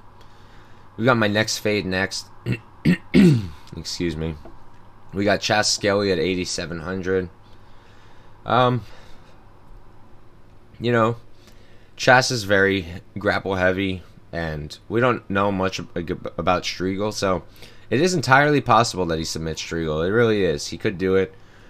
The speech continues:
Striegel is, uh, submission heavy himself. He's a good grappler, too.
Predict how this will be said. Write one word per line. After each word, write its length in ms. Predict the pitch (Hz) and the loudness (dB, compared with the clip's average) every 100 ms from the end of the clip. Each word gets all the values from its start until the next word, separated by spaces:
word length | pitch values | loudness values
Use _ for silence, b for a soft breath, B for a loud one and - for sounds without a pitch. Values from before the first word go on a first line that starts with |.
| B | B
Striegel 520 | - 117 110 107 107 | 0 4 6 4 4
is, 420 | 98 104 95 - | 2 0 -2 -2
uh, 220 | 98 87 | 0 0
submission 460 | 82 - 98 92 92 | -2 -4 -4 -4 -2
heavy 260 | 92 90 90 | -2 -2 -4
himself. 560 | 82 - 98 98 92 | -4 -2 0 0 -2
He's 120 | 87 | -6
a 40 | 78 | -6
good 180 | 90 85 | -6 -4
grappler, 500 | 82 82 - 76 - | -2 -2 -2 -6 -6
too. 300 | 117 113 | -2 -2